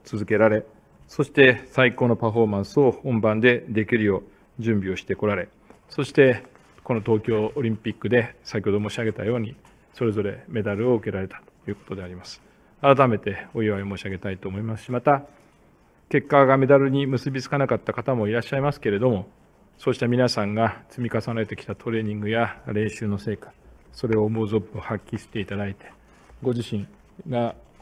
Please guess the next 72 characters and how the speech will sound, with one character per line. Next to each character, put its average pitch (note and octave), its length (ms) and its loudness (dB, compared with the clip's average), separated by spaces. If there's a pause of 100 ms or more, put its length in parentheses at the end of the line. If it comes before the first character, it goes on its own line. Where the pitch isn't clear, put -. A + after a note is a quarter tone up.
(280)
満 A2+ 160 -2
足 G2+ 220 -6
を - 20 -4
い F#2+ 60 -8
た A2+ 100 2
だ B2 140 4
く、 A#2+ 300 -4 (100)
さ A#2+ 140 -6
れ B2+ 100 6
る C#3 200 4
パ A#2 160 -2
フ A2+ 120 2
ォ G#2+ 40 4
ー - 20 2
マ G2 120 -2
ン F#2+ 40 -4
ス - 180 -6
を C3 100 2
さ - 140 -6
れ、 F#2 160 -6 (420)
ま B2 100 -4
た B2 100 2
そ C3+ 120 -2
の B2 100 0
パ B2 160 4
フ B2 120 2
ォ A#2+ 40 0
ー - 40 0
マ A2 160 -4
ン G2 60 -6
ス - 180 -10
を A2 240 0
通 C#3+ 180 0
じ C3+ 140 -6
て、 C3+ 240 0 (360)
国 A#2 280 -4
民 G#2+ 80 -2
の G#2 100 -4
皆 G#2 180 -6
さ - 140 -14
ん、 - 40 -20 (180)
ま B2 80 -8
た B2+ 180 0
オ B2 100 -8
リ A2+ 120 -4
ン G#2+ 80 -6
ピ A#2 80 -6
ッ - 20 -4
ク - 160 -16
の G#2+ 40 -12
皆 G#2 140 -8
さ - 120 -18
ん、 A#2 60 -20 (840)
見 B2 80 0
ら A#2+ 60 6
れ A2 80 2
て G#2+ 80 -4
い - 20 0
る G2 60 -4
方 A2+ 220 -2
々 G#2 220 -2
が F#2 180 -14 (460)
感 A2+ 240 -4
動 G#2+ 120 -2
を A2+ 240 0
受 - 160 -8
け B2 100 -6
ら G#2 140 -4
れ G2 80 -8
て G2 100 -12
い F#2 60 -10
る G#2 80 -16